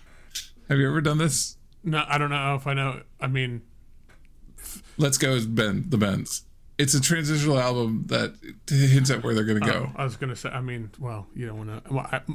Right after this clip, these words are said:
Speaker 2: I was like, okay, you just named one great record, one good record, and two fucking terrible records. What are you talking about? So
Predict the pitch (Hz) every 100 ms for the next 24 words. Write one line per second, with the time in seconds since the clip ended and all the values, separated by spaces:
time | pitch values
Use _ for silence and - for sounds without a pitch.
0 | - 131 131 123 127 120 131 139 127 123
1 | 117 131 131 131 120 110 120 131 127 127
2 | - 135 127 123 123 120 120 123 117 120
3 | 117 113 117 113 113 - 110 107 - 117
4 | - 113 - 107 - 113 110 101 98 -
5 | 101 - 107 104 107 104 - - -